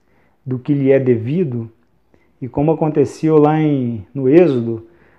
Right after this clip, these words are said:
aquele que colheu uma porção dobrada nos dias que não eram para colher, ela apodrecia, dava bicho e cheirava mal. E o mestre nos ensina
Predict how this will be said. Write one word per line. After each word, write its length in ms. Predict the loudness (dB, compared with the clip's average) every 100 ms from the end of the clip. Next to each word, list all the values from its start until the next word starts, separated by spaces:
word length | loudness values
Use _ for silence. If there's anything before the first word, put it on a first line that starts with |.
| _
aquele 380 | -6 0 2 2
que 120 | 0
colheu 360 | 2 4 6 4
uma 140 | 2
porção 540 | 0 -2 -2 -6 -6 -2
dobrada 840 | 0 0 2 2 2 0 -4 -6 -12 _ _ _
nos 220 | -4 -4 0
dias 240 | 0 0
que 80 | 0
não 240 | 0 2
eram 240 | 4 4 2
para 160 | -2
colher, 500 | -2 -2 0 -2 -4 _ _ _ _ -4
ela 200 | 0 2
apodrecia, 1000 | 2 0 2 0 -2 -8 -4 -2 -4 -8 _ -10
dava 260 | -4 0 0
bicho 560 | 2 2 2 2 -2
e 40 | -4
cheirava 420 | 0 2 2 0
mal. 340 | -4 -6 -10 -12 _ _ _ _ _ _ _ _ _ _ _ _ _ _ _ -6
E 100 | -4
o 80 |
mestre 420 | -2 0 -2 -2 -2
nos 180 | 0
ensina 720 | 0 -4 -6 -8 -6 -6 -8